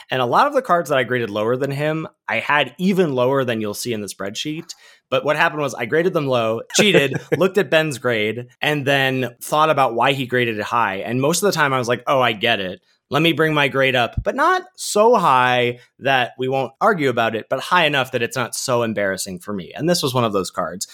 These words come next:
Speaker 1: Moment of Defiance, two and a black instant. Target creature gets plus two, plus one and gains lifelink until end of turn. Draw a card.
Speaker 2: Yeah, this card just seems absolutely bonkers to me. I mean,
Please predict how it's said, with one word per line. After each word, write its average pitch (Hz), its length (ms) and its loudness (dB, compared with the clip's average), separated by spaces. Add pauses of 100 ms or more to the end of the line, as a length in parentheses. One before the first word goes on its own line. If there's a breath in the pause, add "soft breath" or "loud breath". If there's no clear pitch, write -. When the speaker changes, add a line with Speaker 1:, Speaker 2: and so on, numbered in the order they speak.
(160 loud breath)
Speaker 1:
Moment 151 320 2
of 123 160 -4
Defiance, 107 520 -2
two 151 120 -4
and 147 60 0
a 127 40 0
black 120 260 0
instant. 113 420 -8 (320 soft breath)
Target 151 320 -2
creature 127 220 -6
gets 117 160 -2
plus 131 240 -2
two, 131 140 -6
plus 123 220 -4
one 117 140 0
and 110 140 -4
gains 98 200 -4
lifelink 135 400 0
until 131 240 0
end 123 120 2
of 117 60 -6
turn. 120 460 0
Draw 104 240 4
a - 40 -4
card. - 420 -6 (120)
Speaker 2:
Yeah, 120 260 0
this 110 160 -6
card 104 340 0
just 87 220 -4
seems 82 440 -4 (100)
absolutely 95 600 -2
bonkers 85 540 -4
to 101 80 -6
me. 90 220 0
I 92 40 0
mean, 95 300 0